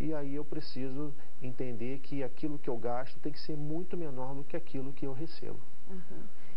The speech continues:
Speaker 2: Era bacana a gente incluir no quanto eu gasto, é, eu gasto com poupança <laughs> X lá, né? Entender,
Speaker 1: Isso aí.
Speaker 2: colocar. Se a gente der, chama de gasto, chama de gasto, né? Mas re-, separa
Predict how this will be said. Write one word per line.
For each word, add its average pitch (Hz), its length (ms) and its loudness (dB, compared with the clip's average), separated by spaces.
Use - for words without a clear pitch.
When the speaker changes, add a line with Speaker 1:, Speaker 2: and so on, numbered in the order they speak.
Speaker 2:
Era 185 140 0
bacana 202 380 0
a 202 40 0
gente 202 300 0
incluir 202 320 0
no 185 140 0
quanto 185 240 0
eu 175 100 0
gasto, 208 920 0
é, 180 520 0
eu 180 120 0
gasto 208 440 0
com 262 120 0
poupança 254 840 0
<laughs> - 560 0
X 214 300 0
lá, 160 320 0
né? 196 240 0
Entender, 233 440 0
Speaker 1:
Isso - 100 -2
aí. 415 60 -2
Speaker 2:
colocar. 262 360 0
Se 320 140 0
a - 20 0
gente 359 300 0
der, 494 240 -2
chama 480 280 -2
de 440 140 0
gasto, 302 460 0
chama 480 260 0
de 349 100 -2
gasto, 240 380 0
né? 254 160 0
Mas 262 280 0
re-, 254 140 0
separa 220 580 0